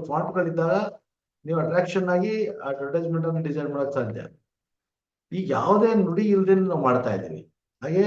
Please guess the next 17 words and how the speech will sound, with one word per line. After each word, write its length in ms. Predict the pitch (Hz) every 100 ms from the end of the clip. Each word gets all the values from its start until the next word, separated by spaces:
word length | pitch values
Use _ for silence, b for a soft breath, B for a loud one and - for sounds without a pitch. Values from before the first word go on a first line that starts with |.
| 190
ಇದ್ರಲ್ಲಿ 340 | 165 165 214 254 - _ _ _ -
ಏನ್, 100 | 160 175 175 175 - 147
ಏನ್, 120 | 175 - 180
ಏನ್ 100 | 175
ಬಳಸ್ತಾ 280 | 165 160 156
ಇದೀವಿ? 240 | 156 160 214 - - _ - 143
Unicode. 440 | 165 160 147 101 - - _ _ _ _ _ _ _ _
So 60 | - 165 190
ಈಗ 140 | 196 147 127 - - _ -
Photoshop, 460 | 175 196 190 196 185 190
ಈ 20 | 190
Photoshop, 420 | 185 180 165 170 175 170
ಈ 20 | 170
Photoshop 380 | 165 156 147 147 151 147
ಡಿಫರೆನ್ಸ್ 340 | 143 156 147 139
ಏನಿದೆ 260 | 127 120 120 120 120 - _ _ _ _ _ _ _ -
ಕಾಣಿಸ್ತಿರ್ಬೇಕು 600 | 175 160 151 110 107